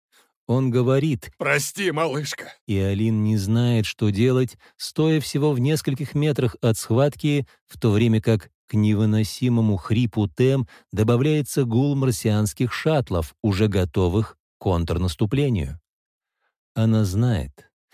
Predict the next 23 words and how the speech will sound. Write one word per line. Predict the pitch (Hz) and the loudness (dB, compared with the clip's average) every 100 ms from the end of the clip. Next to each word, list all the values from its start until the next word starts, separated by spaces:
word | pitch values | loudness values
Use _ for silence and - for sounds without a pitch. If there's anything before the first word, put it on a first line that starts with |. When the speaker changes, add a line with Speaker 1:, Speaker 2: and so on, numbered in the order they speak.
| - _ | -20 _
Speaker 1:
они | 101 120 143 147 - _ - | 0 2 2 0 -4 _ -4
уничтожат | 151 147 143 - - 160 151 104 80 | 0 0 -2 -6 -2 0 2 0 0
Новиград, | 104 92 90 104 123 123 - - | 0 2 2 2 2 0 -6 -4
не | 98 95 | 0 2
раздумывая, | 95 98 98 135 131 78 71 67 - _ - - - | 2 0 0 0 2 0 -2 -6 -12 _ -20 -20 -2
уничтожат | 117 143 - 165 156 147 | 2 2 0 0 0 -2
все, | - 170 | -2 -2
что | 147 156 | 0 0
здесь | 139 147 - | 0 -2 -2
находится. | 147 143 170 165 107 - 92 67 - _ _ _ _ _ | -2 -2 0 2 0 -2 -6 -6 -8 _ _ _ _ _
Неожиданная | 87 87 95 95 113 120 110 107 113 | -2 0 2 2 0 2 2 2 0
атака | 120 110 120 - | -2 0 -2 0
машин — | 104 95 - 123 123 - _ _ | 0 -2 0 0 0 -4 _ _
радикально | 101 113 117 120 160 156 147 147 - | 0 0 2 0 0 0 0 -2 -2
изменила | 135 110 113 110 101 101 104 120 | -2 0 2 2 2 2 0 0
правила | - 90 80 73 78 | -2 0 0 0 -2
игры. | 85 - 104 127 120 76 - _ _ _ - - _ | -2 -2 0 0 0 -4 -12 _ _ _ -20 -20 _
Алин | 104 120 156 | 0 0 2
направляет | 160 139 147 151 156 | 0 2 2 2 0
свое | - 135 143 151 | 0 0 0 0
оружие | 135 147 135 127 | 0 2 2 4
на | 117 | 4
Карлоса, | 110 131 135 147 - 151 147 | 2 2 2 0 0 0 0